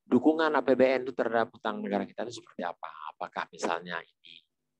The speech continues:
dilakukan oleh pemerintah dengan, dengan me-, membuat, eh, apa namanya,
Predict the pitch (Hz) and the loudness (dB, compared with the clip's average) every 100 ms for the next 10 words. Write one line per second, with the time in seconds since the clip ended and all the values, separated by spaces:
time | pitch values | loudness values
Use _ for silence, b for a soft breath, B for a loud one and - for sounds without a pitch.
0 | _ _ _ _ _ 82 78 92 87 90 | _ _ _ _ _ -4 -2 -2 -4 -6
1 | 92 85 - 82 82 80 90 82 80 82 | -6 -6 -6 -6 -6 -6 -8 -6 -6 -6
2 | 82 80 - _ _ _ - 82 82 78 | -8 -8 -10 _ _ _ -14 -12 -10 -10
3 | - 78 80 78 76 78 _ _ _ _ | -10 -12 -10 -12 -14 -18 _ _ _ _
4 | _ _ _ _ 80 82 - 82 73 76 | _ _ _ _ -16 -16 -12 -8 -6 -8
5 | _ - 82 80 80 78 78 _ _ _ | _ -18 -16 -16 -20 -20 _ _ _ _
6 | 113 113 127 | -20 -20 -20